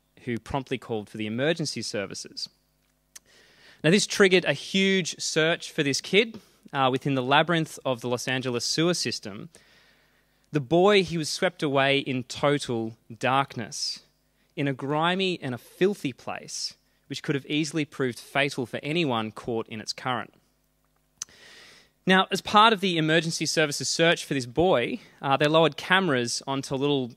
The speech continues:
kind of rafts, these little flotation devices, into the sewer, and it managed to capture this picture. It's a bit hard to see 'cause it's a bit bright there, but I've circled in red, uh, a side of the tunnel where you can see an arc.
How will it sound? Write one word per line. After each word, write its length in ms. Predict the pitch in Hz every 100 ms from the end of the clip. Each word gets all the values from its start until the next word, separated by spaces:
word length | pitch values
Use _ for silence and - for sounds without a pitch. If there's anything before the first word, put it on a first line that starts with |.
| -
kind 160 | 156
of 80 | 127
rafts, 460 | 117 135 143 107 -
these 120 | 120
little 80 | 135
flotation 600 | - 131 - 139 135 143
devices, 460 | 127 113 113 120 -
into 260 | 135 127
the 80 | 117
sewer, 400 | - 196 175 120 - - - - -
and 120 | 151
it 40 |
managed 260 | 170 233 269
to 80 | 190
capture 320 | 185 165 143
this 240 | 135 147
picture. 540 | - 143 - 127 104 - _ _ _ _ _ _ -
It's 80 |
a 40 | 165
bit 100 | 214
hard 160 | 220 180
to 40 |
see 340 | - 156 151
'cause 160 | 139 139
it's 140 | 131
a 40 | 135
bit 140 | 151
bright 320 | 135 131 139
there, 160 | - 123
but 120 | 131
I've 80 | 131
circled 500 | - - 202 226 202
in 240 | 143 127
red, 400 | 120 127 110 113 - _ _ _ _ _
uh, 160 | 135 127
a 40 |
side 480 | - - 180 180 214
of 80 | 180
the 60 | 139
tunnel 360 | - 143 123
where 120 | 120
you 60 | 123
can 100 | 135
see 320 | 123 - 175
an 140 | 143 117 -
arc. 540 | 135 123 - - -